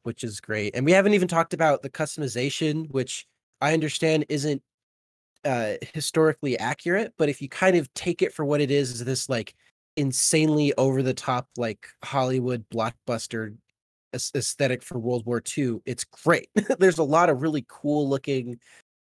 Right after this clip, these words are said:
cosmetics, um, that, again, are very kind of over-the-top and cartoony, but if you kind of accept them for what they are, they're great.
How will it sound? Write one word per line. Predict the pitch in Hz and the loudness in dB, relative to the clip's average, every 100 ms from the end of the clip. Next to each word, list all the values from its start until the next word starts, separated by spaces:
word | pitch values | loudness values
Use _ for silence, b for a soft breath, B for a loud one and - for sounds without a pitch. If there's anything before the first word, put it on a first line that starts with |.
| _ _ - | _ _ -4
cosmetics, | 151 135 120 123 120 127 - - - | 0 0 0 -4 -2 -4 -6 -8 -6
um, | 123 113 107 107 101 | -6 -6 -6 -8 -2
that, | 147 | 0
again, | 151 139 165 160 | 0 2 4 4
are | 143 | 4
very | 139 175 165 | 4 6 4
kind | 156 165 | 4 4
of | 151 131 | 4 4
over-the-top | 147 143 143 131 143 135 - | 0 0 -2 -2 0 0 -2
and | 127 | -10
cartoony, | - 117 - 165 131 117 | -4 -6 -2 -2 -2 -2
but | 123 | -6
if | 120 | -8
you | 135 | -2
kind | 165 | -2
of | 143 | -2
accept | 127 - 156 - | -4 0 0 0
them | 143 120 | -4 -4
for | - | -6
what | 120 117 - | -4 -4 -4
they | 113 | 0
are, | 131 110 98 - _ _ - | 0 0 -2 -14 _ _ -6
they're | 120 | -6
great. | 104 123 120 - | -4 -2 -2 -2